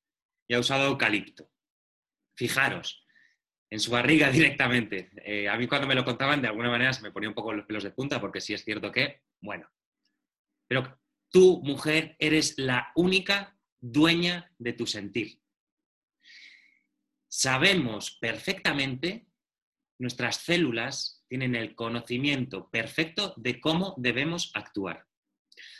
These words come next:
A que cuando a ti te falta azúcar, vas a po-, tomar azúcar. A que cuando te falta vitamina C,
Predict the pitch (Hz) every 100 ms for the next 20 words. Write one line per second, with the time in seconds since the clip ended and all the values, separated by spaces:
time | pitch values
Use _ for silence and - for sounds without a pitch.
0 | - - 139 147 139 139 139 165 185 196
1 | 165 151 139 147 127 117 - - _ _
2 | _ 131 143 131 113 120 120 117 101 -
3 | 95 87 - _ _ _ _ _ _ _
4 | - 131 135 127 127 127 131 170 175 196
5 | 180 139 143 127 - 127 -